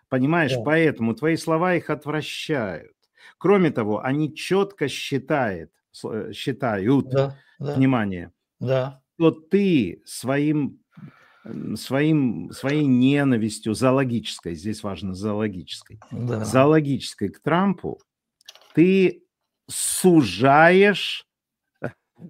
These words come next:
Speaker 1: пространство для, для мирного урегулирования,
Speaker 2: Мгм.
Speaker 1: понимаешь?
Speaker 2: Нет,
Speaker 1: Ну,
Speaker 2: я, я,
Speaker 1: взял и
Speaker 2: я,
Speaker 1: сузил.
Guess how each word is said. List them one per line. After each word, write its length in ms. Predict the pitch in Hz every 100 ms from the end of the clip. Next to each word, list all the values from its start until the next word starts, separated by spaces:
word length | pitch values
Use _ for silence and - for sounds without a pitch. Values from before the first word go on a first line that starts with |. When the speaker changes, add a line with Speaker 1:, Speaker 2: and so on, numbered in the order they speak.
| -
Speaker 1:
пространство 1040 | 151 143 - - - 165 170 214 - 156 139
для, 220 | 110 - _ _ _
для 500 | 214 - - 127 -
мирного 520 | 147 147 165 139 135 143
урегулирования, 840 | 139 135 135 131 127 101 92 87
Speaker 2:
Мгм. 60 | -
Speaker 1:
понимаешь? 640 | 107 123 170 139 147 - _ - - 208 -
Speaker 2:
Нет, 240 | 180 160 - -
Speaker 1:
Ну, 100 | 139
Speaker 2:
я, 140 | 156 -
я, 200 | 139 147
Speaker 1:
взял 200 | 170 214
и 60 | 185
Speaker 2:
я, 20 |
Speaker 1:
сузил. 540 | 151 135 113 95 98